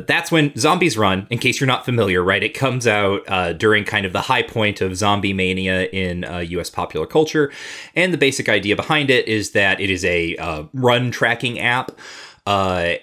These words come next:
and to make the act of running more fun, uh, you get to pretend that you are in, living in the zombie post-apocalypse and zombies are chasing you. And so you run faster or slower, uh, depending on whether or not,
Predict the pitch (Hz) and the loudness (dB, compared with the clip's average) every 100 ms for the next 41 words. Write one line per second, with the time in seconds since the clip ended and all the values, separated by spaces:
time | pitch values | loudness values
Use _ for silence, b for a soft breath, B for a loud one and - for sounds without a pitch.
0 | - 104 98 95 90 87 85 - - 120 | -2 0 2 0 -4 -6 -8 -10 -4 -2
1 | 123 131 - - _ - 113 101 98 104 | 0 -2 -8 -20 _ -8 -4 -2 -2 -2
2 | 123 - 104 101 117 117 113 104 98 - | 0 2 2 2 0 0 0 0 0 0
3 | 156 185 190 - B B - 113 107 101 | 0 0 -2 -10 B B -4 0 2 2
4 | 95 104 120 127 127 113 151 151 175 - | 0 -2 2 2 2 2 0 0 -2 0
5 | - - 120 139 160 156 - 107 104 98 | -2 -2 -2 0 -4 -8 0 2 4 2
6 | - 98 117 120 113 104 98 101 110 98 | 0 -4 0 4 6 6 4 2 2 2
7 | 98 113 151 165 151 117 117 110 104 107 | -4 2 2 4 2 0 0 2 2 2
8 | 113 113 104 110 104 - 117 120 123 117 | 2 0 2 2 2 0 0 0 0 0
9 | 117 - 104 95 85 110 117 113 104 95 | 0 -2 -2 -2 2 2 2 0 0 -2
10 | - 95 87 90 80 76 73 78 - 98 | -2 -4 -4 -6 -10 -10 -10 -6 -2 -2
11 | 95 101 107 117 95 117 127 - 131 107 | 0 0 2 2 0 0 0 0 -2 0
12 | 95 - 107 104 101 101 104 87 90 - | -2 0 2 2 4 4 2 2 -4 -2
13 | 117 107 101 98 92 92 92 98 92 90 | -2 -2 -4 -2 -2 -2 0 0 0 -2
14 | 87 | -4